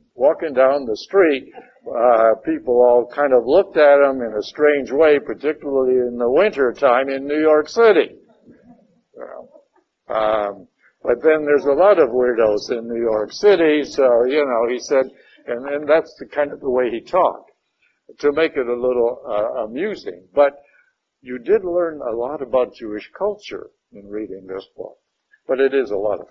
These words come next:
fun. Uh, there were so many other little things, but I, that was the one that I remembered the most. And, uh, you know, he couldn't wear pants because the only pants he could find,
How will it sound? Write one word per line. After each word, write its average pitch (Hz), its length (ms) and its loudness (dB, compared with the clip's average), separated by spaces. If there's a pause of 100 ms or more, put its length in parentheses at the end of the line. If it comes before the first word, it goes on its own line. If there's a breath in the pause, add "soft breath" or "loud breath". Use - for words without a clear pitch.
fun. 92 200 -10 (460 soft breath)
Uh, 113 220 0 (320)
there 135 140 0
were 120 160 -2
so 151 240 -4
many 123 340 -8
other 117 220 -4
little 101 360 -6
things, 95 400 -10
but 104 180 -8
I, 104 180 -10 (160)
that 147 180 0
was 120 180 -8
the 107 80 -4
one 104 220 -6
that 95 260 -6
I 98 60 -2
remembered 98 640 -10
the 95 80 -14
most. 95 400 -4 (500 soft breath)
And, 104 460 -6 (440)
uh, 120 540 -10 (760)
you 104 160 -10
know, 98 200 -4
he 120 80 -8 (400)
couldn't 151 340 -14
wear 127 200 -2 (140)
pants 123 460 -8
because 113 320 -6
the 110 80 -8
only 160 220 -6
pants 127 440 -6
he 117 100 -12
could - 260 -18
find, 123 320 -2